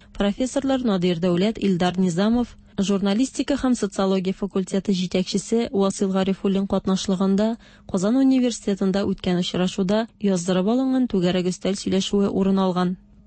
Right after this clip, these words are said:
Шулай ук газетада конгрессның дүртенче корылтае делегатларының татар һәм башкорт халыкларына мөрәҗәгатенең тексты да басылган.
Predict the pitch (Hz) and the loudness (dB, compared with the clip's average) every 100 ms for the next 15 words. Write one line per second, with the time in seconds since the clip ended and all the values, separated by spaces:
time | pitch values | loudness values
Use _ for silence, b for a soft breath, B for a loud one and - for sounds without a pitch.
0 | - - 196 190 175 185 175 226 254 262 | -10 -2 0 2 0 0 0 0 0 0
1 | 240 202 185 185 247 277 240 220 202 208 | 0 0 0 -2 -2 0 0 0 0 0
2 | 214 196 185 196 185 175 185 185 180 185 | 0 0 0 0 0 0 0 0 0 -2
3 | 180 208 220 196 180 208 233 294 233 202 | 0 2 0 0 -2 -2 -2 -2 0 0
4 | - 208 - 208 202 - 196 202 196 190 | -2 -6 -2 -2 0 0 0 0 0 2
5 | 185 185 185 185 190 202 214 - 185 - | 0 0 0 0 2 2 2 0 -4 -2
6 | 185 185 175 180 180 175 175 | -2 0 0 0 -2 0 0